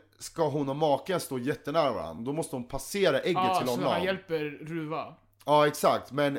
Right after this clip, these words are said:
Speaker 1: under den här lilla sek-, de här sekunderna, jag tror någon s-, s-, några få sekunder, när ägget ska gå mellan henne till maken, då måste de göra det perfekt. De har bara en chans.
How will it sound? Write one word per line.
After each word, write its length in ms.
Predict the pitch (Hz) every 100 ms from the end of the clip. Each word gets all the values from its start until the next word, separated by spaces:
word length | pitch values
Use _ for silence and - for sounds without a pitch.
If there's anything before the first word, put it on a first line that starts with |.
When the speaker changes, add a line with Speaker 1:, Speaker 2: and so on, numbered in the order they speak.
| -
Speaker 1:
under 320 | 180 208 202
den 80 | 165
här 60 | 151
lilla 400 | 156 151 139 123
sek-, 400 | - - 143 -
de 160 | 135 139
här 80 |
sekunderna, 600 | - 123 208 185 143 107
jag 100 | 98
tror 120 | 151 160
någon 120 | 131
s-, 380 | - - - - -
s-, 140 | - -
några 260 | 139 127
få 240 | 113 185 170
sekunder, 560 | 143 180 135 90 76 - - - -
när 120 | 131
ägget 320 | 170 160 143 139
ska 120 | 135
gå 220 | 113 123
mellan 300 | 120 120 110
henne 360 | 110 123 123 143
till 160 | 127
maken, 540 | 123 120 113 156 98 - - - _
då 120 | 135
måste 480 | 151 185 - - -
de 180 | 208 165
göra 280 | 147 123 110
det 100 | 107
perfekt. 400 | 113 151 120 87
De 100 | 143
har 80 | 160
bara 260 | 143 -
en 180 | 120 113
chans. 560 | - 139 73 64 -